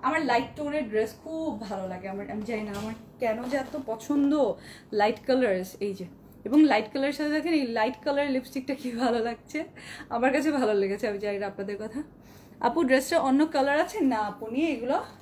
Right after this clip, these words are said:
original পাকিস্তানি dresses, আর কোনো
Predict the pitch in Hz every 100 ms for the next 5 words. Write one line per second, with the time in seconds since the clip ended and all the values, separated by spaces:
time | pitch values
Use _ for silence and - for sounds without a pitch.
0 | - - - 220 220 254 269 233 220 -
1 | 254 240 214 202 - 392 - - - -
2 | - - 226 226 233